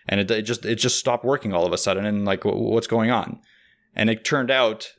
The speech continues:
that the plumber installed the shower ten years ago. And this <laughs> guy, this guy's shower stopped working after ten years.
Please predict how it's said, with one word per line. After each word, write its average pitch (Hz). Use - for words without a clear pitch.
that 107
the 107
plumber 120
installed 110
the 110
shower 113
ten 110
years 117
ago. 85
And 104
this 110
<laughs> -
guy, 120
this 117
guy's 117
shower 143
stopped 113
working 110
after 110
ten 120
years. 120